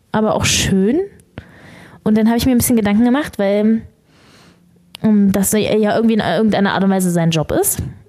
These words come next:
Fotograf zu sein. Und ich's in dem Moment ganz schlimm fände, oder ich hab's ja auch gemerkt, wenn er das halt mit anderen Frauen machen würde, weil, ja, jetzt kommt wieder Selbstzweifel Maribel und Eifersuchts Maribel, aber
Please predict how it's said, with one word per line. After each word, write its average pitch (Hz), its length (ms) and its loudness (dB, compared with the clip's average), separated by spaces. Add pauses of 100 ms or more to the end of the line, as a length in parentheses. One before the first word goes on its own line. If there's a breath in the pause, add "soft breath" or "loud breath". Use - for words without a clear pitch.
(380)
Fotograf 185 400 0
zu 208 140 -2
sein. 220 220 2
Und 214 120 2
ich's - 240 -4 (720)
in 214 200 0
dem 226 120 2
Moment 233 280 2
ganz 262 180 -2
schlimm 277 300 0
fände, 196 680 0
oder 180 340 -2
ich 196 120 -6
hab's 196 180 -2
ja - 80 -2
auch - 140 -4
gemerkt, 180 400 -2 (420 loud breath)
wenn 196 120 0
er 202 60 0
das 202 180 0
halt 240 100 0
mit 269 100 -2
anderen 320 220 -2
Frauen 440 280 0
machen 185 280 2
würde, 170 320 0
weil, 190 340 0 (840)
ja, 196 140 2
jetzt - 180 -2
kommt 233 140 2
wieder 202 320 0
Selbstzweifel 254 540 -2
Maribel 220 420 0
und 185 300 0
Eifersuchts 247 400 -2
Maribel, 254 400 -2
aber 190 400 0